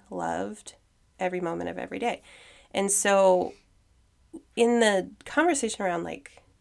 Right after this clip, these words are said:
habits and routines and systems and goals, it's like, if the way that you approach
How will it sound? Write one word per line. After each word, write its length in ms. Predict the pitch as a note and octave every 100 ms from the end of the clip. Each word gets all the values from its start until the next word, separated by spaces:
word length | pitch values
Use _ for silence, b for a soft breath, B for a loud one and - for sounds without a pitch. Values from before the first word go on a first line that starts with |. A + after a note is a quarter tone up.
| _ _ _ _
habits 540 | - G3+ F#3 F#3 F#3+ -
and 120 | F#3
routines 540 | F#3 - F#3+ F#3+ F#3
and 120 | F3 E3+
systems 480 | F#3 - G3+ F#3+
and 180 | F3+ -
goals, 400 | F#3 - - G3 -
it's 220 | - -
like, 260 | - - - B B B B B B B
if 160 | - -
the 120 | F3+
way 640 | F3 F#3 F#3+ G3+ G#3 G#3
that 220 | G3+ F3+ F#3
you 260 | F#3 F#3
approach 920 | E3+ - - F#3+ F3+ F3 - - -